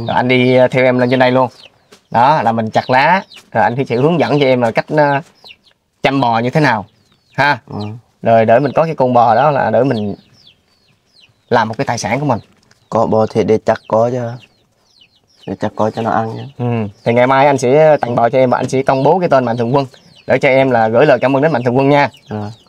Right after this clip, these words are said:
Speaker 1: Rồi trước, ờ, thì bây giờ á, thì, ờ, tặng cho em những cái món quà thì đến thăm lại thì, ờ, có cô chú, anh chị á,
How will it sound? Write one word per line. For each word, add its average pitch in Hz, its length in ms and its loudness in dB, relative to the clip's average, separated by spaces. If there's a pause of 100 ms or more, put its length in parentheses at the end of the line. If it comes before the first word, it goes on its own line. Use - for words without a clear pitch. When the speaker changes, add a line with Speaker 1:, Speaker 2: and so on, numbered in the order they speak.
(440)
Speaker 1:
Rồi 117 100 2
trước, 175 160 0
ờ, 175 320 6
thì 156 140 0
bây 147 140 2
giờ 123 200 4
á, 139 80 4
thì, 117 160 0
ờ, 117 120 4
tặng 123 240 0
cho 139 80 2
em 139 120 2
những 131 100 0
cái 160 80 2
món 180 220 2
quà 113 200 2
thì 113 100 -2
đến 156 160 2
thăm 147 160 -2
lại 120 240 2
thì, 117 180 0
ờ, 113 240 4
có 160 160 2
cô 151 120 2
chú, 208 320 2 (280)
anh 131 160 -2
chị 120 220 0
á, 147 100 4